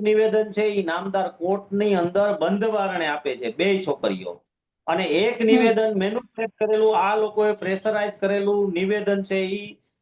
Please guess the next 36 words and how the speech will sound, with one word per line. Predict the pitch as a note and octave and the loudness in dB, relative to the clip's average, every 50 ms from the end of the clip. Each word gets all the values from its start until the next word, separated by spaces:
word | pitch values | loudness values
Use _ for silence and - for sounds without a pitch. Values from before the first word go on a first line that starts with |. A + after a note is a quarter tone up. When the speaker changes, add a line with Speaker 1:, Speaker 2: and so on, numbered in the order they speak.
| _ - - | _ -6 -4
Speaker 1:
ઈ | G#3 G#3+ | -4 -2
પોલીસ | G3+ - B3+ C#4 C#4+ D4 C#4 - - | 0 2 4 4 4 4 0 -2 0
સમક્ષ | - A3 G#3+ G3+ F#3+ G3 F#3 | 0 2 2 2 2 2 2
આપે | E3 E3 E3 E3 C#3 | 0 2 2 0 0
છે. | C#3 C3+ B2+ | 2 0 -2
અને | - - D3 E3 F3+ | 0 0 -2 -2 -2
ઈ | - - F3+ G3+ A3+ A3+ G#3+ | -6 -4 -2 -2 2 2 2
એમાં | G#3 A3 B3 B3 | 2 4 2 0
કહે | B3 - A3 B3 C4 B3+ | 0 0 0 0 0 2
છે | G#3+ G#3+ G#3+ | 2 0 0
કે | G#3+ A#3+ B3+ | 0 0 -4
પોલીસે | - - - F#3+ G3 G3+ G#3+ A3+ A3 G3+ A3+ A#3 A#3 | -4 -2 -2 0 0 0 0 -2 -4 -2 -2 0 0
અગાઉથી | A3+ G3 F#3 - G3 G3+ G3+ G#3 G3+ - G#3+ A3+ A3+ | 0 0 -2 0 0 0 0 0 -2 -4 -6 -4 -2
નિવેદન | G3 E3+ E3+ F#3 G3 G3+ G3+ G3+ G#3+ A3 A3 | -2 0 0 0 0 -2 0 0 -2 -2 -2
તૈયાર | F#3+ G3 F3+ F3+ G3 G3+ G3+ G3 | -2 -2 -2 0 0 -2 -2 -2
કરીને | G3+ G3 F#3 F#3 G3 G#3 G#3 G#3 G3 | -4 -4 -2 0 0 0 0 -2 -2
રાખીને | F3 E3 D#3+ F3+ - - G3 G3+ G3+ F#3+ | -2 -2 -4 -4 -4 -2 -2 -2 0 -2
અમને | F3+ F3 F#3 F#3+ F#3+ F#3+ | -2 -2 -2 -2 -2 -2
સંભળાવીને | F#3+ F#3+ E3+ E3+ E3+ F#3 F#3+ G3 G#3 G3+ G3 F#3 | -2 -2 -4 -4 -2 -2 -2 -2 -2 -2 -2 -2
એમ | F#3 F#3 | -4 -6
કીધું | F3+ - F#3 F#3+ G#3 G3 | -4 -6 -4 -4 -4 -6
કે | - | -4
તમારે | - F#3 F#3 F#3+ F3+ | -4 -2 0 0 0
આ | F3 F3 F#3 F#3 | 0 0 -2 -4
મુજબ | F3 F3+ E3+ F#3 F#3+ F#3+ F#3+ | -6 -4 -2 -2 -2 0 0
જ | F#3 | -2
કરવાનું | F#3 - E3 D#3+ F3 G3+ A3+ A#3+ A3+ G3+ F3 - | -2 -2 -2 0 0 2 0 0 0 -2 -2 -2
છે, | D3+ D3+ D3 D#3 - - _ _ _ _ - | -2 -2 -2 -2 -6 -14 _ _ _ _ -4
એમાં | E3+ G3 G3 G3+ E3+ | -2 0 2 2 0
એને | C#3 A#2 A2 A#2+ A#2+ | 0 -2 -2 -4 -4
સહી | - C3+ B2 A#2 F#2+ | -2 -2 -2 -2 -2
કરેલું | - - - F2 - - | -6 -10 -12 -12 -18 -18
છે. | - - - - - _ _ _ _ _ _ - | -20 -20 -20 -20 -20 _ _ _ _ _ _ -4
એટલે | - D#3 E3+ - G3+ G#3 A3 A3 A3 A3 A3 - - - _ _ _ _ - _ _ _ _ _ _ _ _ _ _ _ _ _ _ _ _ _ _ _ _ _ _ - | -2 -2 -2 0 2 4 4 6 6 4 4 0 -6 -14 _ _ _ _ -20 _ _ _ _ _ _ _ _ _ _ _ _ _ _ _ _ _ _ _ _ _ _ -4
આ | C#3+ D3 | -4 -4
પોલીસે | - - - D#3 D#3 E3 F3+ G#3 A3+ G#3+ F#3+ - D3 C3 B2+ B2+ C3 - | -4 -2 2 4 4 6 6 6 4 4 2 2 2 2 4 2 0 0